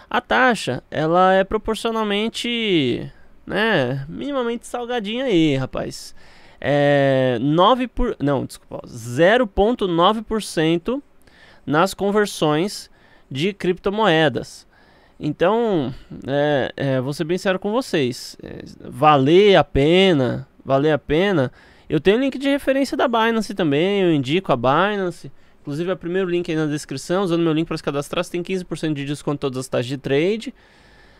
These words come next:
É, mas, é, tem que ser sincero aqui pra vocês, tá? Valer a pena, isso daí não vale não.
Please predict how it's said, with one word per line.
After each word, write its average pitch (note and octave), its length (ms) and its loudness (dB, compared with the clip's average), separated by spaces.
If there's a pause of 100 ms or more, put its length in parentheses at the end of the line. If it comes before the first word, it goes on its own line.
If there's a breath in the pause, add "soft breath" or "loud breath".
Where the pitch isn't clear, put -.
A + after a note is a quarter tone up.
(260 soft breath)
É, C3 720 0 (260)
mas, F3 800 0
é, A#2+ 220 -4 (100)
tem - 380 -18
que - 40 -18
ser D3+ 120 -10
sincero F#4 340 -6
aqui F#4+ 140 -4
pra G4 100 0
vocês, G4+ 540 2
tá? C#3+ 440 4 (300 soft breath)
Valer C#3 540 4
a E3+ 80 4
pena, E3 340 0
isso G3 80 -6
daí G#3+ 140 0
não C4 160 -2
vale B3+ 200 2
não. A3 280 2